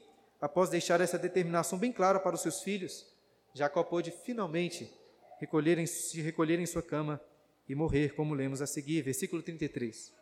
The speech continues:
Tendo Jacó acabado de dar determinações a seus filhos, recolheu os pés na cama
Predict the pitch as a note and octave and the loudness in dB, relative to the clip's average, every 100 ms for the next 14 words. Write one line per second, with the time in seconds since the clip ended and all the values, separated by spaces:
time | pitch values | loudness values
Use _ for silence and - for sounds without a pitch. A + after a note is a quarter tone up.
0 | _ _ _ _ _ _ _ _ C#3 E3 | _ _ _ _ _ _ _ _ 0 4
1 | E3 E3+ F3+ F3 D#3 E3 E3+ D#3 E3+ E3+ | 4 6 6 6 6 6 6 0 0 2
2 | F3 F3+ E3+ F3 E3 F#3 F3+ E3+ F#3+ - | 2 0 0 -2 -2 -2 -4 -4 -4 -2
3 | D#3 D3+ - - _ _ _ _ - - | -4 -4 -6 -16 _ _ _ _ -8 0
4 | F#3 F#3+ G3+ F3+ E3+ F3+ F3+ D#3+ D#3 B2+ | 4 4 4 2 0 0 -2 -4 -4 -6